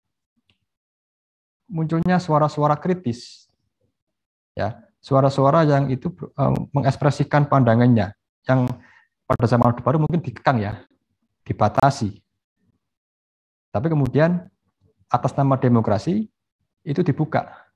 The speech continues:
Yang sempat ditutup, dibuka. Untuk apa?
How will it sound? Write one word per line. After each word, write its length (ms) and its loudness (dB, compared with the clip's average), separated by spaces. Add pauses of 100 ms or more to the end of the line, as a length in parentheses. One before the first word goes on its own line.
(1040)
Yang 180 -2
sempat 220 -2
ditutup, 340 -2 (220)
dibuka. 560 -4 (560)
Untuk 160 0
apa? 400 -4